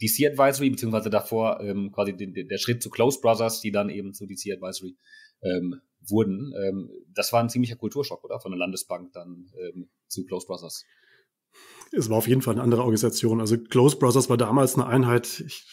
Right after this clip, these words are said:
Speaker 2: ich vermute mal, wir waren ungefähr so zweihundertfünfzig, dreihundert Professionals irgendwo in Europa. Das war, äh, ein sehr, sehr fokussiertes und spezialisiertes, ähm, äh, Corporate Finance Investment Banking Haus.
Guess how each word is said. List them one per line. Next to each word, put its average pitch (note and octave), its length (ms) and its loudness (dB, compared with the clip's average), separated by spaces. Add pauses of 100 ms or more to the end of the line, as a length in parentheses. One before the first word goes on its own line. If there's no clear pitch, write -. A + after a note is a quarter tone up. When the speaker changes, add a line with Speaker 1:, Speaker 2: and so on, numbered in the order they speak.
(120)
Speaker 2:
ich - 160 -8
vermute B2+ 380 2
mal, A#2 100 6
wir A2+ 100 6
waren A#2 200 2
ungefähr B2+ 340 2
so A2 140 2
zweihundertfünfzig, B2 960 0
dreihundert A#2+ 420 2
Professionals B2+ 600 0
irgendwo B2+ 320 2
in B2+ 40 2
Europa. B2 520 2 (440)
Das A#2 280 -2
war, B2 580 4
äh, C#3+ 60 2
ein A#2 100 6
sehr, C3+ 220 6
sehr B2+ 320 6
fokussiertes C#3 760 4
und A#2 140 0
spezialisiertes, B2+ 880 4
ähm, A2+ 340 4
äh, C#3 460 -2
Corporate B2 340 0
Finance C3+ 440 2
Investment A#2+ 400 0
Banking C3 320 -2
Haus. C3 320 -2